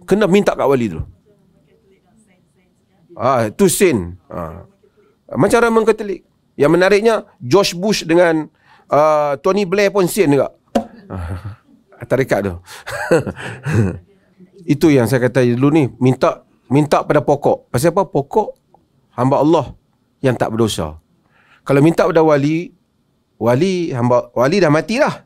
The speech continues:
duduk dalam kubur, kita boleh minta kat dia. Sebab dia kata wali ni dekat Allah, tak ada dosa apa. Yalah, semua manusia berdosa, tapi tak apalah dia punya dakwaan.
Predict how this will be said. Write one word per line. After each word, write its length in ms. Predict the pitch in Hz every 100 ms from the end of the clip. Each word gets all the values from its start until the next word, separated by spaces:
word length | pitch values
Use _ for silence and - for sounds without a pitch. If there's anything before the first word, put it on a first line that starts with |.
| -
duduk 200 | 165 180
dalam 120 | 175
kubur, 240 | 190 240 202
kita 160 | 170
boleh 180 | 185 185 196
minta 220 | 208 170
kat 100 | 170
dia. 160 | 147 190 - _ _ _ _
Sebab 280 | - 165 165
dia 80 | 165
kata 160 | 180 185
wali 280 | 170 185 180
ni 40 |
dekat 320 | 190 175 131
Allah, 120 | 131 120
tak 120 | 113
ada 60 | 131
dosa 300 | 131 131 117
apa. 260 | 113 104 101 _ _ _ _ 101
Yalah, 200 | 90 80
semua 200 | 110 98
manusia 320 | 87 98 95
berdosa, 240 | 98 90
tapi 200 | 87 104
tak 120 | 120
apalah 200 | 113 110
dia 120 | 101 104
punya 160 | 104
dakwaan. 400 | 95 92 98 135